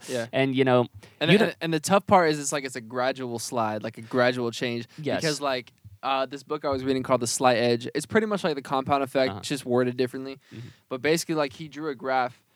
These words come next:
Speaker 1: and it was just, I don't know if, if you could see, like, on the, on the video, but, like,
Speaker 2: Mm-hmm.
Speaker 1: you draw a line,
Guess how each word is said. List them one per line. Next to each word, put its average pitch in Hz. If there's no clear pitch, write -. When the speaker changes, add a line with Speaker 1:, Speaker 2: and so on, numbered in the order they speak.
Speaker 1:
and 131
it 131
was 127
just, 127
I 110
don't 131
know 123
if, 120
if 131
you 131
could 117
see, 117
like, 110
on 110
the, 110
on 120
the 117
video, 113
but, 110
like, 107
Speaker 2:
Mm-hmm. -
Speaker 1:
you 131
draw 139
a 131
line, 123